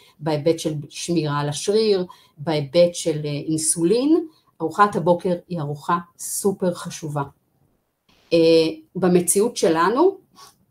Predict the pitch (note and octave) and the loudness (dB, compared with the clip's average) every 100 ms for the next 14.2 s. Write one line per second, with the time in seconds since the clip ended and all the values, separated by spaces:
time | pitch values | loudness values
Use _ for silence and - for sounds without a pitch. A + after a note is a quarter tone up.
0 | F3 F#3 F3+ G3+ G3+ F3+ F#3+ G3 F#3 D#3+ | -2 2 4 2 0 0 2 2 2 0
1 | D#3 G3 F#3 E3+ D3 D3 - A#3+ G3 - | 0 -2 0 0 0 -4 -6 -6 -6 0
2 | F#3+ G3 E3+ D3 - - - A#3+ D#4+ - | 2 2 -2 -6 -6 -4 0 0 0 -4
3 | - _ _ - F3+ F3 F3 D#3+ - D3 | -16 _ _ -4 -2 0 -4 -6 -8 -4
4 | E3+ E3 D#3 D3 C#3 C#3+ B2+ D3 - - | -4 -4 -4 -4 -4 -4 -4 -6 -12 -6
5 | C#3+ D3+ A3 F#3+ F#3+ F#3 E3+ C#3+ F#3 F#3 | -6 -4 -2 -2 -2 -2 -2 -2 -2 -2
6 | D#3+ D3 F#3 F3 E3+ D#3 - - _ E3 | -4 -4 0 2 2 0 -4 -20 _ -2
7 | E3 E3+ D#3 - D3 - - G3+ G#3 A#3 | 0 0 -2 -6 -8 -8 -2 -2 0 0
8 | C4+ - - D#3 - E3 E3+ E3+ E3+ E3 | -2 -4 -14 -16 -8 -4 0 2 2 0
9 | - _ _ - F#3 F#3+ F3+ D3+ D#3+ E3 | -10 _ _ 0 4 4 4 0 0 0
10 | F3 E3+ D#3+ D#3 - - G#3 A3 F#3+ F#3+ | 2 0 -2 -6 -4 -2 0 2 2 2
11 | F3 F3 F3 E3+ - F#3+ G#3 A#3 - _ | 0 0 -2 -2 -2 2 4 2 0 _
12 | - F3 - F#3+ G#3 - - F#3+ F3 - | -2 0 4 2 2 -2 -2 0 0 -6
13 | - E3+ F3 E3 E3+ E3 D#3+ D#3+ D#3 E3+ | -4 2 2 4 0 0 -4 -4 0 0
14 | E3+ D#3+ | 2 -2